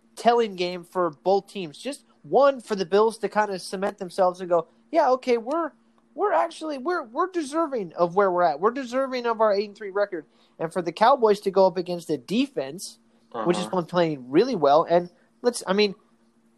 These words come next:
Speaker 1: I've used the same argument for the Niners, so I'll use it for the Bills, just to stay consistent. You have to beat the teams that are, that are in front of you. But still, like, I think it's a huge proving game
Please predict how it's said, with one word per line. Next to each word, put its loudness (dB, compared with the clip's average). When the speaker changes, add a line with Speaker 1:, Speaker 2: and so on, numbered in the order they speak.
Speaker 1:
I've 4
used -4
the -10
same 0
argument -2
for -10
the -6
Niners, -8
so -2
I'll 4
use -4
it -12
for -6
the -10
Bills, -4
just -12
to -14
stay 0
consistent. -6
You 4
have 4
to -2
beat 0
the -10
teams -4
that -2
are, -2
that 4
are 0
in -8
front -10
of -16
you. -10
But 2
still, 0
like, 4
I -2
think -4
it's -8
a -18
huge -4
proving 2
game -8